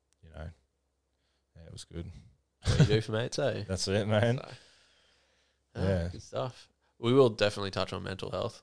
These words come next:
Speaker 2: I think it's something that's really important to the both of
Speaker 1: Yeah.
Speaker 2: us. Um, you know, I know we've sort of briefly grazed across it in a couple of other previous podcasts, sort of in
Speaker 1: Yeah.
Speaker 2: regards to, um, life choices and stuff that you can do to, to put yourself in the best mental space as possible.
Speaker 1: Yeah.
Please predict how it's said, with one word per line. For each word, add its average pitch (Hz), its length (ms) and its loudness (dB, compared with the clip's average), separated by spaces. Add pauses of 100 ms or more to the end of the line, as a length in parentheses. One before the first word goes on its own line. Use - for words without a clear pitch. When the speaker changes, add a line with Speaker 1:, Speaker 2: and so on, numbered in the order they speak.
Speaker 2:
I 107 40 -14
think 101 200 -16
it's - 120 -18
something - 300 -10
that's - 280 -8
really 107 180 -8
important 101 360 -12
to 110 40 -12
the 107 60 -10
both 95 240 -4
of 98 80 -4
Speaker 1:
Yeah. 101 60 -4
Speaker 2:
us. - 360 -6
Um, - 500 -10 (840)
you 92 60 -14
know, 92 200 -6
I 107 60 -8
know 95 180 -2
we've 92 120 -6
sort 101 180 -6
of 92 60 -10
briefly 95 320 -4
grazed 95 480 -2
across 101 320 -6
it 101 80 -8
in 98 100 -10
a 101 40 -14
couple 98 260 -6
of 98 60 -4
other 101 100 -6
previous 104 340 -10
podcasts, 101 500 -6
sort - 300 0
of 98 80 -2
in 98 80 -4
Speaker 1:
Yeah. - 140 -6
Speaker 2:
regards - 420 -4
to, 98 320 -6 (200)
um, 50 340 -10
life 113 200 -12
choices 104 360 -10
and 107 120 -14
stuff 107 260 -10
that - 100 -12
you 101 120 -12
can 104 140 -16
do 101 240 -6
to, 101 220 -8 (800)
to 95 140 -8
put 95 220 -10
yourself 95 300 -6
in 98 60 -12
the 92 60 -12
best 98 220 -8
mental 98 460 -10 (120)
space 104 440 -12
as 107 160 -10
possible. - 500 -14 (160)
Speaker 1:
Yeah. 78 180 -8